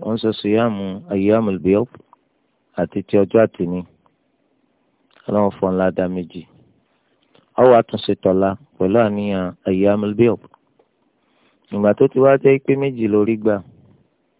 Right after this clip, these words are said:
nínú mẹ́ta, kò sí nǹkan tó burú kó tún fi tọ̀túnla kún.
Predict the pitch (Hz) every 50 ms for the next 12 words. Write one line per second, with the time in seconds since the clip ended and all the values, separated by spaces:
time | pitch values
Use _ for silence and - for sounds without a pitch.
0 | _ _ _ _ _ _ - 113 110 107 104 101 101 110 113 - _ - 90 87
1 | 87 - _ _ _ _ _ _ _ _ _ _ _ _ _ _ _ _ _ -
2 | - 92 - - 120 113 - 101 95 - 104 95 - - 95 92 92 - - 95
3 | - - 104 - - - - - 87 87 - - 90 90 87 87 - - - 85